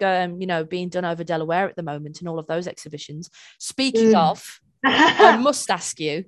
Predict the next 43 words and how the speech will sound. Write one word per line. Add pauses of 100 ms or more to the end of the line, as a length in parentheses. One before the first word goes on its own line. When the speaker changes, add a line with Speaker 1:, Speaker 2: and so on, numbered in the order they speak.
Speaker 1:
<laughs>
Speaker 2:
Yes. (400)
Speaker 1:
when
we
last
spoke, (300)
you
were
telling
me
about
your
experience
in
Delaware
when
you
won
the
Amy
P.
Goldman
Fellowship. (360)
Please
tell,
um,
our
listeners
about
that,
because
it
sounds (100)
absolutely
amazing (240)
what
you
got
up
Speaker 2:
Well,
Speaker 1:
to
over
there.